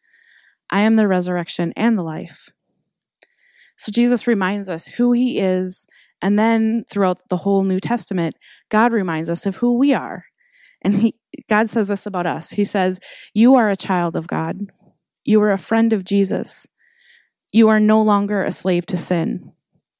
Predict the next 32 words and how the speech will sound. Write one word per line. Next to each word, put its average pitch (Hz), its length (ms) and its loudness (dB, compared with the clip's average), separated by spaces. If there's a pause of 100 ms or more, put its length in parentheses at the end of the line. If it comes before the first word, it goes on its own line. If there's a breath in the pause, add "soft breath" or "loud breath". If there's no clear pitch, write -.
(260)
You 220 120 6
are 190 120 4
accepted 202 760 -2
by 190 100 2
Christ. - 540 -6 (640 soft breath)
You 202 140 4
are 190 120 4
a 180 60 2
new 202 200 2
creation 233 520 0
in 180 120 -2
Christ. - 600 -8 (680)
You 196 180 2
are 185 140 0
chosen, 233 480 2
holy, 220 520 0
blameless 196 840 -2 (100)
before 175 380 -2
God." 170 420 -4 (720 loud breath)
And 208 140 4
then 214 80 4
he 226 100 4
tells 214 300 0
us 208 160 0
that 196 180 -2
you 214 400 2
are 185 380 0
loved. 170 540 -6 (1200 loud breath)
As 208 100 2
a 214 60 -2
follower 220 560 -2
of, - 80 -6